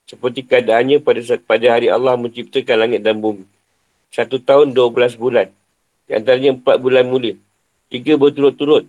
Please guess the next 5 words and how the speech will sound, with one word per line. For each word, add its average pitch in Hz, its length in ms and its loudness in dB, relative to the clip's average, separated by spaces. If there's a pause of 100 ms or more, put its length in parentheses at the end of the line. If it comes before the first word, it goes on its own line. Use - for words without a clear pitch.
(140)
Zulkaidah, 127 600 -2
Zulhijjah, 127 500 -4
Muharram 113 460 -2 (560)
dan 127 160 -2
Rajab. 127 340 2